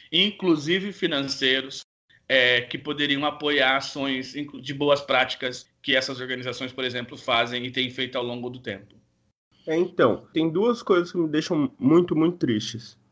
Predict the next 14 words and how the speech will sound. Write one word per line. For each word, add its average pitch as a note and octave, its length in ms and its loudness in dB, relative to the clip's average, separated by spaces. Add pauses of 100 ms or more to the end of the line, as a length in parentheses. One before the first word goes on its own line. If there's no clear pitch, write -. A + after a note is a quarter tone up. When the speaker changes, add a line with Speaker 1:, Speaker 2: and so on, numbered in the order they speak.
(140)
Speaker 2:
Uma E3+ 600 6
é - 80 0
que C3 140 -2
a D#3 40 2
gente D#3+ 200 -2
tá F3+ 80 2
lutando D#3+ 640 0 (140)
muito D#3 720 4 (220)
por C3+ 100 -2
um C#3+ 140 2
direito C3+ 420 0
básico, A#2+ 720 2 (480)
que, B2 320 2 (420)
pô, A#2+ 380 6